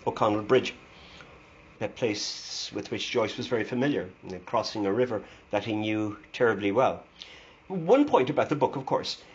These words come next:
is that it is about rising and falling in public opinion. It's certainly about the fall of Tim Finnegan, the character from the song,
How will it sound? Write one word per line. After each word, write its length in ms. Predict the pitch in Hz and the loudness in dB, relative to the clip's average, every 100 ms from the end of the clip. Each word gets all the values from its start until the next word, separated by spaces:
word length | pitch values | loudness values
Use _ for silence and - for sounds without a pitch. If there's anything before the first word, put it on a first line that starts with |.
| - | -4
is 160 | 143 | 0
that 160 | 139 135 | 2 2
it 100 | 139 | 2
is 240 | 160 156 | 4 4
about 400 | 147 123 127 123 | 2 4 4 4
rising 580 | 113 117 110 - 110 104 | 2 2 2 -2 -2 -2
and 220 | 110 107 | -4 -6
falling 640 | - - 117 113 104 92 95 - - - | -6 2 4 4 2 -2 -6 -20 -14 -2
in 520 | 113 107 110 113 113 | 0 0 0 -4 -6
public 280 | - 139 117 | -2 -2 -2
opinion. 440 | 101 - 208 95 - - - - - | -6 0 0 0 -8 -20 -20 -18 -10
It's 140 | - | -8
certainly 360 | - 127 123 131 | -2 -2 0 -2
about 220 | 113 135 | 0 -2
the 80 | 120 | -2
fall 420 | - 120 110 110 - | 0 2 4 2 0
of 260 | 104 98 - | -2 -2 -4
Tim 200 | 127 104 | -4 -4
Finnegan, 500 | - 190 127 92 95 | -2 0 0 -4 -6
the 80 | |
character 380 | 98 104 92 98 | -4 -4 -4 -8
from 300 | 92 110 98 | -4 -4 -2
the 240 | 101 95 95 - - - | -2 -4 -6 -16 -20 -8
song, 520 | - 190 135 90 | 4 6 6 2